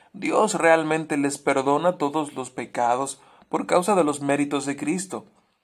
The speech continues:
Por el contrario, a todos los incrédulos e hipócritas se les declara y testifica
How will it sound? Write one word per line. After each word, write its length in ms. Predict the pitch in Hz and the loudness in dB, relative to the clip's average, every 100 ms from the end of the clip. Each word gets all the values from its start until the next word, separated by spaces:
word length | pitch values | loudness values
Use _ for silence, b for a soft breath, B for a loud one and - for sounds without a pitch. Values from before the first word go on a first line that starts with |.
| _ _ _ | _ _ _
Por 160 | 170 | 4
el 80 | 165 | 4
contrario, 600 | 165 160 202 165 143 165 b b b b | 4 2 6 6 4 -2 b b b b
a 160 | - 151 | 0 2
todos 240 | 175 180 | 4 2
los 200 | 175 160 | 2 0
incrédulos 840 | 151 147 160 165 175 165 151 147 - | -2 -6 0 4 6 6 4 2 -2
e 120 | 143 | -2
hipócritas 720 | 139 135 156 156 175 175 202 | 0 0 2 2 2 2 0
se 220 | 196 156 | 0 -2
les 180 | 143 131 | 0 0
declara 480 | 135 139 156 151 151 | -2 2 4 6 6
y 60 | 147 | 4
testifica 840 | 143 143 147 165 156 147 160 | -4 -4 -4 -2 -4 0 -2